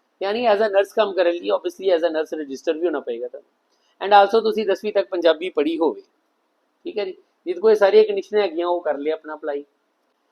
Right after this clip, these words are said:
नैक्सट आ गया इंपॉर्टेंट डेट्स वाला सैक्शन, चार ग्यारह दो हज़ार पच्ची दा दिन जरा नोट कर लो। यही तुहाडा date and time for submission of application and यही तुहाडा इंटरव्यू दा टाइम है सवेरे नौ बजे। ਇਸ ਦਿਨ ਤੱਕ ਤੁਹਾਡੇ ਡਾਕੂਮੈਂਟ ਜਿਹੜੇ ਆ, ਉੱਥੇ ਹੋਣੇ ਚਾਹੀਦੇ ਆ।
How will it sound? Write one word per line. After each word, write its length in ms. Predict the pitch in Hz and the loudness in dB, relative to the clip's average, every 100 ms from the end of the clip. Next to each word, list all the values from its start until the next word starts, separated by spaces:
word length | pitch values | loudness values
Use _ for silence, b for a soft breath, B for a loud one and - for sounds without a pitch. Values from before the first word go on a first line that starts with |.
| _ _ | _ _
नैक्सट 240 | 190 196 226 | -4 0 4
आ 80 | 208 | 6
गया 180 | 214 | 4
इंपॉर्टेंट 400 | 208 196 185 190 | 2 0 0 0
डेट्स 260 | 180 180 175 | 0 -2 -2
वाला 160 | 185 180 | -2 0
सैक्शन, 440 | 180 - 180 175 - _ _ _ _ _ - | -2 -4 -8 -8 -12 _ _ _ _ _ 0
चार 420 | 190 185 196 190 | 4 6 4 4
ग्यारह 300 | 196 185 196 | 4 4 2
दो 140 | 180 | 0
हज़ार 200 | 185 196 | 0 0
पच्ची 240 | 175 - 180 | -2 -10 -4
दा 160 | 165 | -2
दिन 200 | 165 190 | -2 0
जरा 180 | 190 190 | 2 0
नोट 260 | 175 143 151 | 0 -4 -2
कर 160 | 135 | -6
लो। 180 | 120 156 _ _ _ _ _ _ | -6 -14 _ _ _ _ _ _
यही 300 | 185 196 240 | -4 -2 -2
तुहाडा 320 | 240 226 185 180 175 | 0 4 8 8 6
date 200 | 170 170 | 0 0
and 140 | 185 180 | -2 -2
time 160 | 175 170 | -4 -4
for 180 | 180 | -6
submission 500 | - 156 147 175 202 | -4 -6 -4 -4 -4
of 140 | 196 190 | 0 -2
application 500 | 180 180 185 196 196 | -2 -2 -2 -2 -6
and 200 | 196 196 214 | -6 -6 -6
यही 260 | 175 190 208 | -6 -8 0
तुहाडा 360 | 202 151 170 175 | 0 2 -2 -2
इंटरव्यू 400 | 156 156 151 156 | -8 -8 -6 -2
दा 100 | 160 151 | -2 -2
टाइम 260 | 131 131 | -6 -8
है 140 | 160 _ _ _ - | -14 _ _ _ -4
सवेरे 180 | 175 170 | -2 0
नौ 200 | 156 131 | 0 -2
बजे। 260 | 117 107 _ _ _ _ _ | -4 -12 _ _ _ _ _
ਇਸ 220 | 180 196 202 | 0 0 2
ਦਿਨ 200 | 214 214 | 0 4
ਤੱਕ 180 | 202 | 0
ਤੁਹਾਡੇ 240 | - 208 180 | 2 -2 0
ਡਾਕੂਮੈਂਟ 420 | 147 147 156 160 | -2 -2 -8 -6
ਜਿਹੜੇ 280 | 147 147 147 | -4 -4 -4
ਆ, 60 | |
ਉੱਥੇ 320 | 156 151 - 180 | -6 -8 -10 -4
ਹੋਣੇ 260 | 175 135 | -4 -4
ਚਾਹੀਦੇ 380 | 120 117 113 | -6 -10 -10
ਆ। 40 | 113 | -14